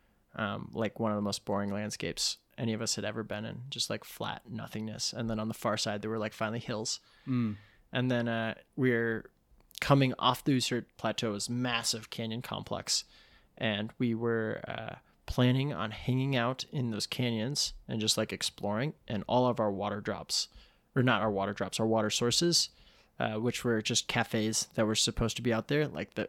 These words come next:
Speaker 1: three in a row, uh, weren't open or didn't exist anymore.
Speaker 2: Mm-hmm.
Speaker 1: And so we had to just, like, keep moving forward.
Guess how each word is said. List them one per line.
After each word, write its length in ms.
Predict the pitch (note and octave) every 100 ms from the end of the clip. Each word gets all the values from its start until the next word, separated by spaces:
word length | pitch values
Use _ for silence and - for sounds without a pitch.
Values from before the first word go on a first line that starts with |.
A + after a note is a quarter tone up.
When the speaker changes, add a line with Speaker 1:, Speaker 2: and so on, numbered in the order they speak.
| -
Speaker 1:
three 400 | - - B2 B2
in 80 | A2
a 60 |
row, 320 | G2 G#2 A#2 - _ _ _ _
uh, 200 | C3 G#2 F#2+ _ _ _
weren't 320 | C#3 B2 A2+ -
open 300 | A#2+ A#2 C3
or 80 | A#2+
didn't 240 | A2 A#2
exist 340 | A#2 G#2+ A2+ -
anymore. 400 | C3 C3+ D3+ D#3+ - -
Speaker 2:
Mm-hmm. 340 | G2 F#2+ F2+
Speaker 1:
And 180 | A2 B2+
so 200 | - B2
we 140 | A#2+ A#2+
had 140 | A#2+
to 60 | A#2
just, 180 | B2 -
like, 140 | -
keep 240 | - B2 -
moving 320 | B2 A#2 A#2
forward. 420 | - A2+ C3+ D#3+